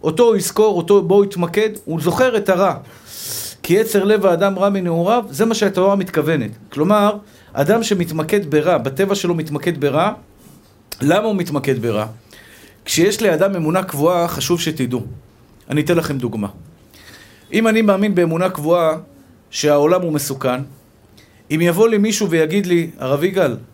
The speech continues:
העולם לא מסוכן", באופן טבעי אני לא אקבל את דבריו, כי זה סותר את האמונה שלי. קוראים לזה קוגניטיב דיסוננס. מה זה קוגניטיב דיסוננס? בן אדם עכשיו שמאמין באמונה קבועה, למשל, בן אדם שלא היה דתי.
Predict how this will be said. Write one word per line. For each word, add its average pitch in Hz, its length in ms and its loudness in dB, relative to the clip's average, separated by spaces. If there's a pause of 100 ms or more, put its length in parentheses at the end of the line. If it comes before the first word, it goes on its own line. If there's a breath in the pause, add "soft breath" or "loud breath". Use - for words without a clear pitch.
(120)
העולם 180 340 2
לא 202 120 0
מסוכן", 151 520 -2 (840 soft breath)
באופן 202 420 2
טבעי 214 560 -2
אני 160 160 -2
לא 190 100 4
אקבל 175 320 0
את 151 60 0
דבריו, 120 400 -2
כי - 80 -8
זה 143 100 -4
סותר 180 280 0
את 190 100 -4
האמונה 165 360 2
שלי. 104 260 -6 (720 soft breath)
קוראים 202 220 2
לזה 190 180 0
קוגניטיב 170 560 -2
דיסוננס. 151 760 -4 (640 loud breath)
מה 165 100 0
זה 190 100 0
קוגניטיב 170 480 0
דיסוננס? 135 640 -4 (480 soft breath)
בן 151 160 0
אדם 208 240 2
עכשיו 208 260 -2
שמאמין 180 480 0
באמונה 165 340 0
קבועה, 139 240 -2
למשל, 165 340 0
בן 170 160 -2
אדם 180 220 0
שלא 180 220 0
היה 175 180 2
דתי. 117 280 -6